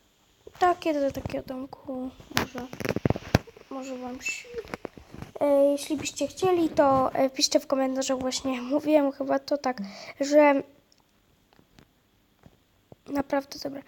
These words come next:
żeby, em, co, m, w następnym odcinku nagrywać?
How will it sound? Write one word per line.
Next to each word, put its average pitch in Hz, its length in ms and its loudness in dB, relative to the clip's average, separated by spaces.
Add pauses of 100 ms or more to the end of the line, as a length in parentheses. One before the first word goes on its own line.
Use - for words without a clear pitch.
(220)
żeby, 294 580 4
em, 269 680 -2 (640)
co, - 200 0
m, 311 360 2 (220)
w 311 40 -4
następnym 311 520 -6
odcinku 311 500 -4
nagrywać? 254 400 -6